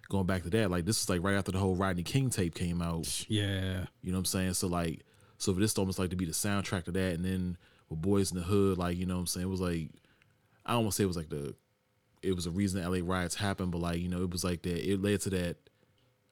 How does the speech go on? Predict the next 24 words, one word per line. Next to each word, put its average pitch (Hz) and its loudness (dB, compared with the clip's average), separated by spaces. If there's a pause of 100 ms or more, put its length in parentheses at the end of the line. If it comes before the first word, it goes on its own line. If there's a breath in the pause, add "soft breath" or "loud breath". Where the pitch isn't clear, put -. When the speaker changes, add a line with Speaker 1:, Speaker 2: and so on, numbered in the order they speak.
(460)
Speaker 1:
it 95 0
led 104 4
to - -2
that 90 0
spirit 101 2
of, 90 0
like, 85 -2
you 82 -6
know, 87 -2
black 95 -2
folks 90 -4
being, 87 -4
and 80 -8
particularly 95 -4
being 87 -4
fed 95 2
up, 85 0
you 82 -4
know 85 -2
what 87 -2
I'm 92 -4
saying? 90 -2
Like, 82 -2
Speaker 2:
Yeah. 92 -2